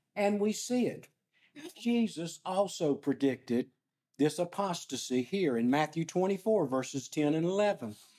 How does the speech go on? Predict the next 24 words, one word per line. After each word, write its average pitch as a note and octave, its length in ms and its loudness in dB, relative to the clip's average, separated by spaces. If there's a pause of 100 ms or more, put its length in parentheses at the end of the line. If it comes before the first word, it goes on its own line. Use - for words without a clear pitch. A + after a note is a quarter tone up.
(240)
He F3 120 2
says, E3 340 0
"Many G3+ 440 2
will E3 180 0
fall D#3 360 2
away D#3+ 560 -2 (300)
and E3 220 2
betray F#3 440 0
one D#3 300 2
another D#3+ 600 0
and F#3+ 240 -2
hate A3+ 400 -2
one B2 220 2
another. A2 420 0 (580)
And E3+ 200 2
many G3 220 2
false F#3 340 0
prophets F#3+ 520 -2
will D3+ 160 2
arise D3+ 560 0
and C3+ 160 0
lead C#3+ 200 4
many D#3+ 240 2
astray." F#3+ 500 -2